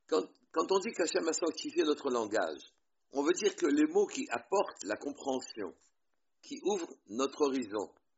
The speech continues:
les mots qui nous transportent au-delà même de nos idées. Préconçus ou innés comme un patrimoine de départ, ces mots-là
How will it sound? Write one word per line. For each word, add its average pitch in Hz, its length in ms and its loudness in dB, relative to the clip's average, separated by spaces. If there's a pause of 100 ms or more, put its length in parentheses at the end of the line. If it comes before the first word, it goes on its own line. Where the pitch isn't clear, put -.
(100)
les 131 140 0
mots 190 160 4
qui 160 140 -4
nous 156 100 -2
transportent - 960 -4 (800)
au-delà 175 420 8
même 196 280 2
de 151 120 4
nos 135 160 2
idées. 95 400 -8 (1600)
Préconçus 113 640 -4 (480)
ou 98 300 -6
innés 127 400 0
comme 110 200 -4
un 104 60 -2
patrimoine 127 540 -4
de 113 120 0
départ, 107 640 0 (480)
ces - 300 4
mots-là 139 540 2